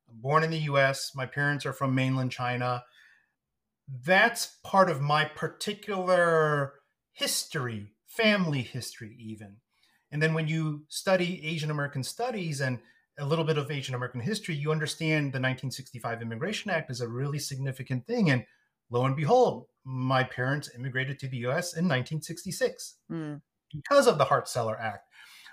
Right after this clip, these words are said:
Speaker 1: Um, you know, so when it comes to your background and context, maybe as a woman, as a Korean American woman, as a second generation Korean American woman,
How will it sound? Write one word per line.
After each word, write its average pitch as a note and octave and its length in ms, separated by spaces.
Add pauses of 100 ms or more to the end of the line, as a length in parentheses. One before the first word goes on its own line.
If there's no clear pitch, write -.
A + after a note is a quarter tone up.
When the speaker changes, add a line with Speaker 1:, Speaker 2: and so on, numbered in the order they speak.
Speaker 1:
Um, C#3 340 (380)
you F3 140
know, C#3+ 120
so D#3+ 400 (260)
when E3 200
it - 120
comes G#3+ 340
to E3+ 320 (380)
your E3 500
background F#3 640
and C3 180
context, E3 640
maybe D3 260
as B2+ 160
a B2+ 40
woman, G#3 520
as A#2+ 140
a A2+ 40
Korean - 240
American G#3 440
woman, G3+ 260
as B2 100
a - 80
second G3+ 300
generation G3+ 420
Korean G3 180
American F#3+ 300
woman, F#3+ 280